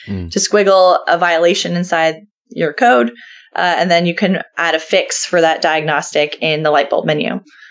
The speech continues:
Speaker 2: Uh, and so anyone can write one of these, uh, but sometimes, uh, depending on what kind of action you're registering your,
Speaker 1: Hmm.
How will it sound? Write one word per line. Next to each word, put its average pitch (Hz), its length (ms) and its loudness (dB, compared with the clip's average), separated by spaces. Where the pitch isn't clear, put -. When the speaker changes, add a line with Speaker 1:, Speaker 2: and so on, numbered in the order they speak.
Speaker 2:
Uh, 165 260 0
and 202 120 4
so - 120 0
anyone 254 340 4
can 233 140 0
write 175 160 0
one 214 120 0
of 220 100 0
these, 277 320 -2
uh, 180 200 2
but - 180 0
sometimes, 208 920 0
uh, 170 460 2
depending 208 640 0
on 175 360 2
what 180 220 0
kind 180 280 -2
of 160 300 4
action 208 640 2
you're 180 160 4
registering 180 640 0
your, 160 360 2
Speaker 1:
Hmm. 190 180 -8